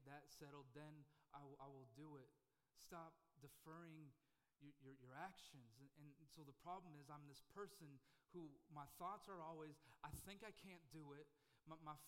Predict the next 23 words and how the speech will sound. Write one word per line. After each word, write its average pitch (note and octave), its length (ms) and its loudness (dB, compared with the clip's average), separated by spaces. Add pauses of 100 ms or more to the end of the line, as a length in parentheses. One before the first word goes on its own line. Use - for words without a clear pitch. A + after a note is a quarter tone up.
feelings F#3+ 400 0
are D#3+ 80 4
always, D#3+ 400 4 (240)
I'm C#3+ 160 2
angry G3 480 2 (240)
and F3 80 0
depressed, D#3 560 0 (220)
and - 20 0
I'm D3 160 0
always F3+ 480 2
deferring F3 640 0 (320)
action. E3 560 2
There's D3 160 2
these C3+ 240 -8
things G3 240 2
I F#3 160 6
wanna D#3+ 240 4 (160)
do, F#3+ 320 4
but D3+ 80 4
I, C#3+ 80 4
I, D3+ 480 4
I'm D3 160 -2
not F#3 320 6